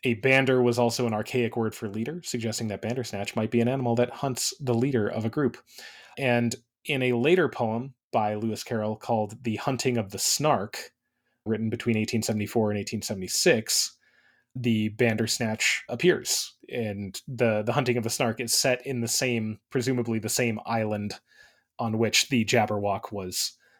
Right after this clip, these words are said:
slain. And so the Bandersnatch appears there, and it has the same kind of setting, and it also borrows, like, eight of the same portmanteau words that Jabberwocky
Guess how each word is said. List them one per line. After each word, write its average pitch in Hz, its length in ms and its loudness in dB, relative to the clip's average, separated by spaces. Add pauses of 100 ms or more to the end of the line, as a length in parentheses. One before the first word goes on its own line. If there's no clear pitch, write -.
slain. 98 560 -2 (560)
And 107 120 -4
so 104 200 2
the 110 100 0
Bandersnatch 107 540 2
appears 101 300 -4
there, 98 320 -2 (120)
and 107 100 -8
it 104 60 -6
has 113 180 0
the 110 80 -4
same 117 300 0
kind 110 240 -2
of 110 100 -8
setting, 160 440 4
and 135 160 -4
it 123 40 0
also 120 280 2
borrows, 113 600 2
like, 107 260 -4
eight 117 220 -4
of 107 160 -8
the 107 80 -6
same 107 440 -2
portmanteau 101 580 -6
words 98 540 -2 (480)
that 98 280 0 (100)
Jabberwocky 98 720 0